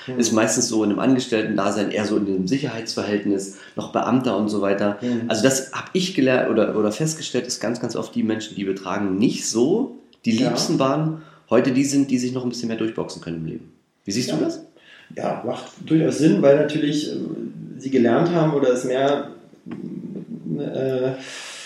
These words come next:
Speaker 1: aktiv gemacht haben, die, die Grenzen auszuloten,
Speaker 2: Ja.
Speaker 1: sich mal auf dünnes Eis zu begeben und mit der Sit-, die Situation dann auch zu handeln. Und das ist ja beim Unternehmertum genau das
Speaker 2: Ja.
Speaker 1: Ding.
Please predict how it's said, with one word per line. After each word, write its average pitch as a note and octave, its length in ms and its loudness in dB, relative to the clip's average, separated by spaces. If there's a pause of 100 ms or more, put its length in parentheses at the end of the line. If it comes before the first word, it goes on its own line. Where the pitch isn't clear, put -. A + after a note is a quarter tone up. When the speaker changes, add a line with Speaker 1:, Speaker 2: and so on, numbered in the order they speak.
(160)
Speaker 1:
aktiv D3 560 0
gemacht D3 280 4
haben, C#3+ 260 2
die, C3+ 80 -4
die C3 100 0
Grenzen C#3 300 4
auszuloten, A2 440 2
Speaker 2:
Ja. G2 360 4
Speaker 1:
sich B2 240 -2
mal C3 80 2
auf B2+ 140 0
dünnes C3+ 280 2
Eis B2 300 2
zu A#2+ 100 0
begeben G2+ 420 0
und A2 140 -4
mit A2+ 140 -2
der A#2+ 100 6
Sit-, A#2 300 -6
die A#2+ 80 -4
Situation B2 500 2
dann B2 120 0
auch A#2 160 -2
zu B2 120 0
handeln. C#3 380 2
Und A#2 80 8
das B2+ 140 4
ist D#3+ 180 0
ja D#3+ 100 6
beim B2 220 6
Unternehmertum B2+ 1040 0
genau B2 360 6
das B2 140 8
Speaker 2:
Ja. G#2+ 100 6
Speaker 1:
Ding. D3+ 400 2